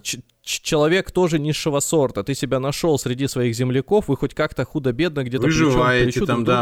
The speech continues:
Speaker 2: может
Speaker 1: здесь
Speaker 2: быть, даже кто-то
Speaker 1: поддерживали, да.
Speaker 2: преуспевает.
Speaker 1: Поэтому бросить и см-, смотаться, ты даже не представляешь, насколько эта угроза, э,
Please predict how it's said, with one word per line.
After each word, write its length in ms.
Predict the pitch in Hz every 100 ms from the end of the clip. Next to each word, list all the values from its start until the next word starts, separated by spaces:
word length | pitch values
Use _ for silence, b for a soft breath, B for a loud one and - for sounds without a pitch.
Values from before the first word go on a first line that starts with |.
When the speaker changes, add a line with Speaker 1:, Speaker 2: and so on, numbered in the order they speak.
| 123
Speaker 2:
может 40 |
Speaker 1:
здесь 140 | 156 160
Speaker 2:
быть, 120 | 156
даже 160 | 160
кто-то 180 | 147 160
Speaker 1:
поддерживали, 220 | 156 135 107
да. 60 |
Speaker 2:
преуспевает. 540 | 104 131 135 101 113 117 _ b b b b b b b b
Speaker 1:
Поэтому 380 | 131 143 165 160
бросить 520 | 139 170 196 165 - 147
и 460 | 147 147 143 139
см-, 280 | 131 - 120 -
смотаться, 560 | 139 143 175 202 -
ты 140 | - 151
даже 340 | 120 143 143
не 80 | 139
представляешь, 540 | - - 131 147 160
насколько 340 | 135 - 135 139
эта 100 | 135
угроза, 640 | 120 143 147 131 123 113
э, 460 | 107 - 87 101